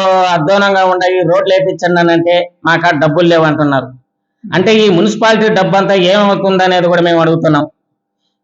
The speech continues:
వీటిలన్నిటి మీద మన నియోజకవర్గ ఎమ్మెల్యే గారు, ఆ, పరిశీలించి ఏమవుతుంది నిధి, ఎందుకు రోడ్లు ఈ విధంగా ఉన్నాయి, కాలువలు ఎందుకు అట్టున్నాయి, వర్షం వస్తే చెరువులాగా, ఆ, పడవలు పోయే విధానంగా నాడిపేటలో వ్యవహరిస్తూ ఉన్నాయి.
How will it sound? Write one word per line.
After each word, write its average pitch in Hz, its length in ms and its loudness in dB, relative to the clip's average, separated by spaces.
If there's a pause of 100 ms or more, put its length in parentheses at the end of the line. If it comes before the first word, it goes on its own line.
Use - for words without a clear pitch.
వీటిలన్నిటి 208 500 2
మీద 220 200 0
మన 202 400 0
నియోజకవర్గ 196 460 0
ఎమ్మెల్యే 185 420 2
గారు, 170 460 0 (540)
ఆ, 156 500 2
పరిశీలించి 202 1000 0 (360)
ఏమవుతుంది 214 720 0
నిధి, 196 580 0 (200)
ఎందుకు 214 360 0
రోడ్లు 196 320 0
ఈ 190 60 0
విధంగా 190 340 0
ఉన్నాయి, 185 440 0 (520)
కాలువలు 208 360 0
ఎందుకు 202 240 0
అట్టున్నాయి, 180 720 -2 (140)
వర్షం 202 400 0
వస్తే 208 260 0
చెరువులాగా, 196 880 0 (680)
ఆ, 170 300 0
పడవలు 214 300 2
పోయే 202 220 2
విధానంగా 190 500 0
నాడిపేటలో 175 500 0
వ్యవహరిస్తూ 165 800 0
ఉన్నాయి. 165 260 0